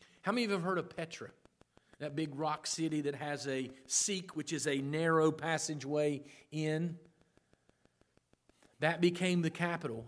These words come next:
and that's where the Edomites, Esau is Edom, that's where the Edomites came from. Jacob stays in,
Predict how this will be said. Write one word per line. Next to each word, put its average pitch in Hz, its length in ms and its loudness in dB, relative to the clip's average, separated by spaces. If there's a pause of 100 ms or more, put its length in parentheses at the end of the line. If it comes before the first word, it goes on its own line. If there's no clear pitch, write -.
(140)
and 131 120 -4
that's 170 320 -2
where 156 240 0
the 147 200 -4 (180)
Edomites, 143 1080 0 (560)
Esau 180 520 6
is 160 340 2
Edom, 160 460 2 (280)
that's 165 260 0
where 165 120 2
the 156 180 -2
Edomites 156 680 -2 (480)
came 180 380 4
from. 113 420 -4 (1800)
Jacob 175 580 6 (220)
stays 175 960 6 (380)
in, 160 640 10